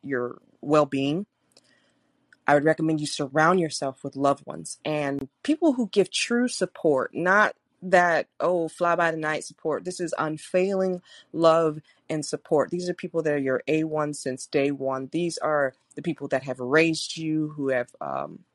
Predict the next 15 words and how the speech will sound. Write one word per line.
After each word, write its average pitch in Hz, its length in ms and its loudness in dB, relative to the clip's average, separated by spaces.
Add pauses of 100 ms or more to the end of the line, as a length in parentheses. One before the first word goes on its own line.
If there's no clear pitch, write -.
(140)
helped 196 320 0
you 185 120 0
along 151 340 0
in 139 140 -4
your 135 140 -6
journey. 131 560 -8 (600)
And 160 180 4
then 160 180 2
the 156 100 8
last 202 520 6
love 147 220 -4
is 143 160 -10
an 135 100 -6
agape 143 680 2
love. - 500 -12